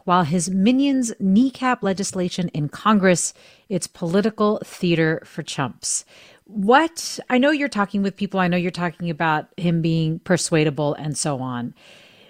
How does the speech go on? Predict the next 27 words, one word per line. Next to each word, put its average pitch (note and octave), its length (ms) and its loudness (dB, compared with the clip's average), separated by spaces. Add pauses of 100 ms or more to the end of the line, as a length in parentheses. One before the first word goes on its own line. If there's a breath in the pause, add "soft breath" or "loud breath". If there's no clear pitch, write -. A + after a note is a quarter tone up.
(140 soft breath)
Like, - 220 -6
like, C#4 160 4
where D4+ 220 4
do F4 80 4
you C4+ 240 2
stand G#3 360 4
on F3 120 2
this? D3+ 180 -2
You C4 140 2
have, B3 360 0 (140)
you A#3+ 340 -2
in A#3+ 140 2
your G#3 320 4
piece F#3+ 320 -2
did G#3+ 220 4
invoke E3+ 560 0
F D3 180 -4
D C3 160 -6
R. B2+ 160 -2
Not D3 160 -2
that C3+ 140 -4
you're D3 100 -6
saying C3 280 -4
that B2+ 140 -6
that C3 160 -6
is C#3+ 260 -6
who G#3 540 6